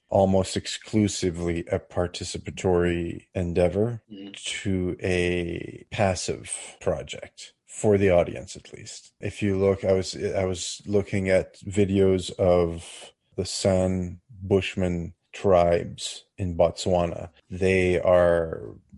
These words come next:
Speaker 1: hypothesized to be some of the oldest, like, non-broken human traditional
Speaker 2: Mm.
Speaker 1: modes of
Speaker 2: Mm.
Speaker 1: living.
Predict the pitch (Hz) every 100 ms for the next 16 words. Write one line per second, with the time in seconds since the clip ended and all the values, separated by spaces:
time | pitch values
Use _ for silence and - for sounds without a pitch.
0 | - - 95 - 92 85 90 - 82 -
1 | 85 87 - 90 87 82 82 76 - _
2 | 101 98 90 95 90 - - 85 95 _
3 | 104 95 92 90 90 85 92 87 - 90
4 | 85 78 - - - - - 95 90 90
5 | - 92 85 92 - 92 87 82 82 -
6 | - - _ 117 117 110 104 90 90 87
7 | 85 87 90 101 107